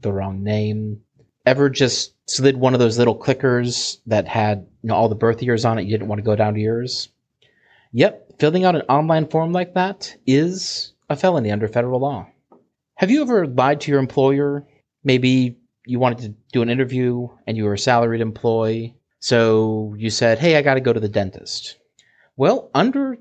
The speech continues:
the statute that was written, that was honest services fraud, a felony.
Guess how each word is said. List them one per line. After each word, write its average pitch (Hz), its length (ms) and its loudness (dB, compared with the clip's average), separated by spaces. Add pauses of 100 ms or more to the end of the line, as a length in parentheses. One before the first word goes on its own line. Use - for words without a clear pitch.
the 139 80 -2
statute 185 580 -2
that 151 120 2
was 139 200 -4
written, 113 420 -6
that 135 320 -2
was 135 260 -2 (140)
honest 110 640 -6
services 175 500 -2
fraud, - 480 -14
a - 60 -8
felony. 147 460 -2